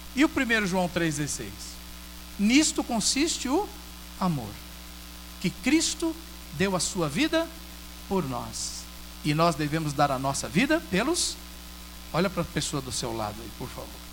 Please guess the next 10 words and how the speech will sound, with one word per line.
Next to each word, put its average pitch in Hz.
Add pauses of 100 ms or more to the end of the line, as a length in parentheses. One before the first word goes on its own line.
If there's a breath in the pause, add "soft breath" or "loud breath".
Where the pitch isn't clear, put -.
(1900)
Jesus 165
nos 214
convida 175 (560)
a 151
dar 156
a 160
vida 160
um 170
pelo 175
outro, 135